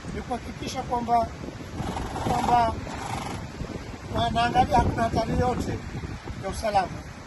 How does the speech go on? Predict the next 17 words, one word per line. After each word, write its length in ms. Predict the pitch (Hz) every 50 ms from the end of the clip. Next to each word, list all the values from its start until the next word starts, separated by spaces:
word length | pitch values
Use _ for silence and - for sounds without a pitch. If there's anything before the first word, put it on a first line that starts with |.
| - - - - - -
Wakati 300 | - - - 240 - -
huo 140 | 302 294 302
huo, 320 | 302 311 311 311 311 311 311 - - - - - - - - - - - - - - 110
wa-, 200 | 110 113 226 - - - -
napofanya 440 | - 233 - 247 - - 262 254 254
hivi, 360 | 269 311 302 - 202 196 185 - - - - - - - - - - - - - - - -
inakuwa 500 | - - 240 233 - - 254 247 240 - - - - 78 - - - - - - - - - - - - - - - - - - - - - - - - - - - - - - - - - -
naangalia 640 | 214 226 233 233 233 240 240 254 - 294 254 240
kwamba 480 | 233 254 247 233 220 226 233 226 226 226 - - - - - - - - - - - - - - - - - - - - - - - - - - - - - - -
kama 220 | - 247 240 240 226
captain 440 | - - 277 269 262 269 254 233
akiamua 440 | 226 220 - 240 233 226 240 254 240
kubadilisha 420 | 226 247 240 226 220 - - 226 220
kozi 360 | - - 269 269 247 196 233
nini, 260 | 214 277 254 220 202
atajulisha 440 | 175 202 208 202 208 196 - 226 220
mimi. 300 | 208 202 190 165 151